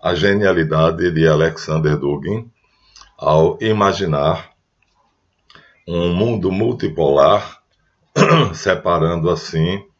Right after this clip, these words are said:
a, os Estados Unidos e a Inglaterra do resto da Europa,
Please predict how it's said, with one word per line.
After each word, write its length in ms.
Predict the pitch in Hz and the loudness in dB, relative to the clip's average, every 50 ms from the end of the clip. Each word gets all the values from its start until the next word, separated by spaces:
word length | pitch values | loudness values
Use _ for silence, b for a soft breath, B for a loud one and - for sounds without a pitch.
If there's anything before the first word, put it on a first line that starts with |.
| b b b b b b b b _ | b b b b b b b b _
a, 320 | 85 82 80 78 78 - - | 0 0 0 0 -2 -4 -6
os 380 | 85 80 76 76 73 73 76 73 | -6 -4 -4 -4 -4 -6 -6 -6
Estados 440 | 80 78 - - 82 80 80 73 69 | -8 -8 -4 -2 0 0 0 -2 -2
Unidos 720 | 78 80 78 76 78 90 92 101 123 123 - - - _ _ _ _ _ _ _ - | -2 -2 0 0 0 -2 0 -2 -4 -4 -6 -12 -18 _ _ _ _ _ _ _ -4
e 80 | 85 | -2
a 80 | 87 82 | 0 0
Inglaterra 800 | 80 78 78 78 76 76 76 71 76 85 90 95 110 107 107 - _ _ _ _ _ _ _ _ _ _ _ _ - - _ _ | 0 0 -2 -4 -4 -4 -6 -4 -2 -4 -4 -4 -8 -10 -10 -14 _ _ _ _ _ _ _ _ _ _ _ _ -20 -20 _ _
do 280 | - 71 80 101 95 95 | -10 -2 0 2 2 2
resto 600 | 90 85 95 95 92 95 - - - - 78 71 | 2 2 0 2 2 0 -2 -6 -10 -10 -8 -6
da 100 | 67 73 | -4 -2
Europa, 760 | 80 78 73 73 76 80 85 80 - 127 127 135 147 - - | -2 0 0 0 0 0 -2 -2 0 -2 -2 -2 -2 -10 -20